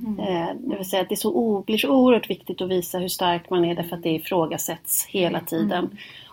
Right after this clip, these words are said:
Speaker 2: Och att det då genererar att några fastnar då i att man tränar för mycket så att man blir sjuk utav det.
Speaker 1: Mm.
Speaker 2: Finns det såna saker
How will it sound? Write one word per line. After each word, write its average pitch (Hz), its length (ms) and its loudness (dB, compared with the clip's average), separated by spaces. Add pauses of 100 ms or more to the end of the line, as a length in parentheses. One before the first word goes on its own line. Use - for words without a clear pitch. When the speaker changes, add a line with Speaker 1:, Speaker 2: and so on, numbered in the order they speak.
(160)
Speaker 2:
Och 190 240 -2
att 185 160 -2
det 180 120 4
då 156 380 2 (140)
genererar 165 580 0
att - 160 -14
några 156 300 0
fastnar - 500 -8
då 170 160 -6
i 170 180 -8 (380)
att - 180 -12
man 170 140 -4
tränar 160 260 -6
för - 160 -6
mycket 185 380 -4
så - 80 -12
att - 80 -12
man - 140 -4
blir 185 100 -10
sjuk - 360 -10
utav - 220 -10
det. 180 200 -6
Speaker 1:
Mm. 202 280 -4 (500)
Speaker 2:
Finns 190 240 0
det 202 80 -2
såna 214 400 2
saker 180 400 -4